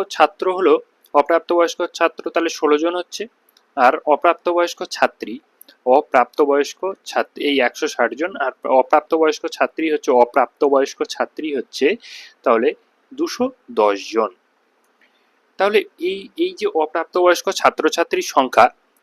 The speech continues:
টোটালে কত হচ্ছে? টোটালে হচ্ছে দুশো দশ আর একশো ষাট, শূন্য সাত তিন, তিনশো সত্তর জন। কতজনের মধ্যে? পাঁচশো জনের মধ্যে, পাঁচশো জন টোটাল ছাত্রছাত্রী আছে তাদের মধ্যে।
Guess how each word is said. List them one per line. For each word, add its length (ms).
টোটালে 400
কত 120
হচ্ছে? 240
টোটালে 360
হচ্ছে 180
দুশো 380
দশ 280
আর 80
একশো 280
ষাট, 280
শূন্য 720
সাত 460
তিন, 160
তিনশো 340
সত্তর 360
জন। 100
কতজনের 520
মধ্যে? 220
পাঁচশো 480
জনের 280
মধ্যে, 260
পাঁচশো 360
জন 100
টোটাল 320
ছাত্রছাত্রী 600
আছে 160
তাদের 340
মধ্যে। 220